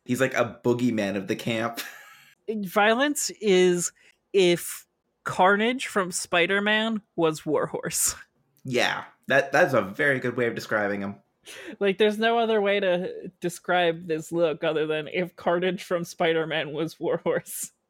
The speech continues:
Speaker 1: Yeah, so this was a shot on video nighttime match lit by flashlights.
Speaker 2: Yeah, so, like, it had film grain and everything.
Speaker 1: I-, if they went too far away from the camera, you didn't see anything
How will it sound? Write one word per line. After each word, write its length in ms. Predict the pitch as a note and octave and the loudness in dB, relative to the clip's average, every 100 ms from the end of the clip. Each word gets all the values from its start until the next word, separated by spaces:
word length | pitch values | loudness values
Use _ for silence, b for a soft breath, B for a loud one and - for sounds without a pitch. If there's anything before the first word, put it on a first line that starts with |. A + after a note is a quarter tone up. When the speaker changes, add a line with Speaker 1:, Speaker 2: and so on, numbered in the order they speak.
| _ | _
Speaker 1:
Yeah, 340 | B2 C3+ A#2 - | 0 4 4 2
so 260 | C3+ G#2 - | -2 -2 -2
this 180 | D#3 E3+ | -4 0
was 380 | G#3 F#3+ F3+ - b b _ _ | 0 0 -2 -10 b b _ _
a 100 | B2 | -4
shot 420 | B2 - C#3 D3+ | 0 0 2 4
on 200 | E3 D#3+ | 4 0
video 720 | C#3 D3 C3 A2+ G#2+ G#2 G#2 - | 2 0 2 2 4 4 0 -4
nighttime 760 | - A#2+ C3 - A#3 A#2+ G#2 G#2 | -2 2 2 0 -2 0 0 -2
match 600 | F#2+ - - - - - _ _ _ | -4 -6 -8 -12 -12 -18 _ _ _
lit 380 | B2 B2+ E3 - | 2 4 4 4
by 160 | D3+ | 2
flashlights. 1000 | C#3 - C3+ A#2+ - A2 F#2 G2 - - - _ | 2 2 4 4 2 2 0 0 -6 -8 -12 _
Speaker 2:
Yeah, 280 | F#3 D#3+ F#3 - _ | -12 -4 -4 -4 _
so, 200 | - F#3 E3+ | -2 0 2
like, 280 | E3+ E3+ | 2 2
it 140 | F#3+ F#3 | 0 0
had 280 | F3+ F3 E3+ | 2 2 -2
film 680 | - - - F#3 G3 G3+ | -10 -12 -2 2 4 2
grain 580 | F#3+ G3 G3+ G#3 G#3 A3+ | 0 2 4 4 2 0
and 240 | E3+ E3+ G#3+ | -4 -4 -2
everything. 800 | - D#3 - B2 E3 C#3+ A2 D#3+ - _ | 0 0 0 -6 -4 -2 -2 -6 -12 _
Speaker 1:
I-, 120 | D3 C#3+ | 0 2
if 160 | D3 | 2
they 140 | D#3+ F3+ | 4 4
went 240 | F3+ C#3+ | 2 0
too 180 | - D#3 | 0 0
far 220 | - D#3+ | 4 4
away 140 | D3 C#3 | 4 4
from 120 | C3 | 0
the 60 | |
camera, 380 | B2 C#3 C#3+ E3+ | 0 2 4 2
you 140 | C3+ C#3+ | 2 2
didn't 220 | C#3+ A2 | 2 0
see 360 | - - E3 | -4 0 4
anything 560 | B2+ A2 G#2+ C3+ B2 G#4+ | 4 2 2 4 4 2